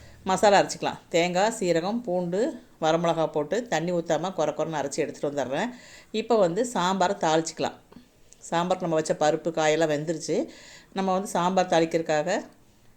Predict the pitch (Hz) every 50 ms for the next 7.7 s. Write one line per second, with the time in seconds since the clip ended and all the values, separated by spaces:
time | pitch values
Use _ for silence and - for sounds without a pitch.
0 | _ _ _ _ - - 160 160 170 165 165 165 165 - 196 180 165 175 180 -
1 | 165 160 170 165 165 156 151 151 165 165 156 156 160 147 - 175 220 254 - -
2 | - _ _ _ - _ - - - _ _ _ _ _ - 165 170 190 196 196
3 | 196 170 156 151 165 156 - 151 151 165 175 160 156 151 - 165 165 175 - 156
4 | 156 175 180 208 202 175 170 143 127 131 139 143 - - - - 147 151 156 160
5 | 165 156 - - 139 151 165 170 165 165 147 143 - 139 135 135 - 135 135 156
6 | 196 240 - - - _ _ _ _ - - - 156 165 165 165 - 170 160 160
7 | - 151 160 156 147 143 160 180 165 156 143 127 123 135